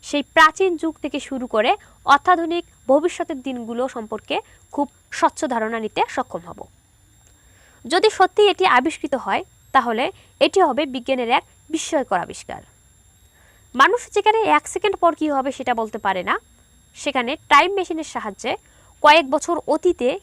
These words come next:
কিংবা ভবিষ্যতে চলে যেতে পারবে। শিক্ষার্থীরা, এই এক সেকেন্ড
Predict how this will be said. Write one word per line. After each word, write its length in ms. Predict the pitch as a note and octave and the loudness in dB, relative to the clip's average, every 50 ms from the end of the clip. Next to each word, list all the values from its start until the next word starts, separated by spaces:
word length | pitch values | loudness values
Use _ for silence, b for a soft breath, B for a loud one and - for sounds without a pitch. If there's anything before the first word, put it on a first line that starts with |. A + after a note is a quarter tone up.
| _ - | _ -10
কিংবা 240 | C#4+ B3+ A#3 A#3+ A#3 | -8 -6 -2 -2 -2
ভবিষ্যতে 560 | G#3+ A#3 A#3+ D4 F4 F#4 - - E4 D#4 E4 | -2 -2 -2 2 2 0 0 0 -6 -6 -6
চলে 240 | - A#3+ G#3+ G#3 F#3+ | -4 -4 -4 -4 -6
যেতে 180 | - - - - | -8 -10 -14 -14
পারবে। 320 | - - - - - - - _ _ _ _ - - - _ _ _ - - _ _ _ _ _ _ _ _ _ _ _ _ b b b b b b b b b b b - | -14 -14 -16 -16 -18 -20 -20 _ _ _ _ -16 -16 -16 _ _ _ -20 -20 _ _ _ _ _ _ _ _ _ _ _ _ b b b b b b b b b b b -4
শিক্ষার্থীরা, 580 | - G4+ - G4+ G4 - E4 B3 A3+ B3+ E4+ - _ _ _ _ _ _ _ - | -4 -2 0 -2 -2 -2 0 0 0 0 0 -4 _ _ _ _ _ _ _ 0
এই 220 | C4+ D4+ D#4 D#4 - | 0 2 2 2 2
এক 180 | B3+ C4+ - - | 0 0 0 -2
সেকেন্ড 300 | - G4 - F#4+ E4+ | -6 -4 -2 -2 -2